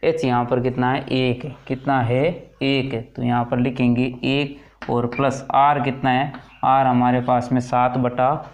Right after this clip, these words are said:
दस है। तो यहाँ लिखेंगे सात बटा दस लिखेंगे। ठीक है, उसके बाद में इसकी कैलकुलेशन करते हैं।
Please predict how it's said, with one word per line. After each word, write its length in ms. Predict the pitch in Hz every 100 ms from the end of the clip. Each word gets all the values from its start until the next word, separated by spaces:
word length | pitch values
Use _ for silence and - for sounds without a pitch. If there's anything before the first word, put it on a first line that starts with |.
| - -
दस 220 | 139 -
है। 60 | 113
तो 120 | 123
यहाँ 180 | 120 123
लिखेंगे 580 | 127 127 123 120 123 127 - - -
सात 440 | - 127 127 139 139
बटा 540 | 120 117 120 135 147 -
दस 260 | 131 123 -
लिखेंगे। 400 | 120 117 113 113
ठीक 180 | 113 151
है, 420 | 190 190 - - -
उसके 220 | 170 175 180
बाद 240 | 160 156
में 80 | 160
इसकी 280 | 151 - 160
कैलकुलेशन 640 | 156 143 147 147 147 143
करते 300 | 127 120 135
हैं। 500 | 120 120 123 139